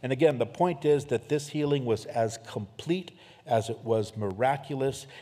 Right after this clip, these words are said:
and this is what Jesus can do, right? It's what only Jesus can do with those things that are bound up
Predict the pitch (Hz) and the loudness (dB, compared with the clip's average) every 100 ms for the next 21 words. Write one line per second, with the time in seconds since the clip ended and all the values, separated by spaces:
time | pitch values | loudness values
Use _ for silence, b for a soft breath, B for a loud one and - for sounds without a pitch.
0 | - 110 92 131 156 214 180 - 147 160 | -8 -6 0 2 2 -2 -4 2 2 2
1 | 123 127 131 123 117 - - 113 101 135 | -4 -6 -4 -4 -6 -6 -8 -6 -4 -4
2 | 123 85 85 113 123 113 - 135 - 151 | -4 -6 -4 -4 -2 -6 2 2 2 2
3 | 185 208 190 123 131 131 117 120 - - | 4 2 0 -2 -2 -2 0 -4 -4 -6
4 | 117 107 101 95 98 B B - 135 139 | -6 -2 -2 -2 -6 B B 2 2 2
5 | 147 143 - - 135 117 107 - - B | 2 2 0 -4 -4 -2 -6 -10 -16 B
6 | B 117 107 98 87 123 123 127 123 123 | B 0 0 -2 2 4 4 2 2 4
7 | 107 - - | 4 0 -16